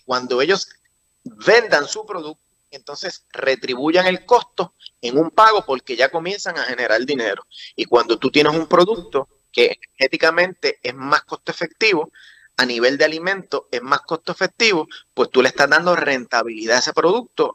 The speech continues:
y va a tener la capacidad de competir. Esa competitividad va a lograr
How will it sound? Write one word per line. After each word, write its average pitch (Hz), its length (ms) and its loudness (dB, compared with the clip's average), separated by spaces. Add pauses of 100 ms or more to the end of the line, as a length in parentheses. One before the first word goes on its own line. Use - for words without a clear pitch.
y 131 100 -2
va 113 100 4
a 117 60 0
tener 127 220 0
la 143 100 6
capacidad 156 540 0
de 208 100 -2
competir. 127 640 -6 (500)
Esa 131 260 -2
competitividad 180 800 -2 (220)
va - 260 2
a 120 40 4
lograr 151 420 4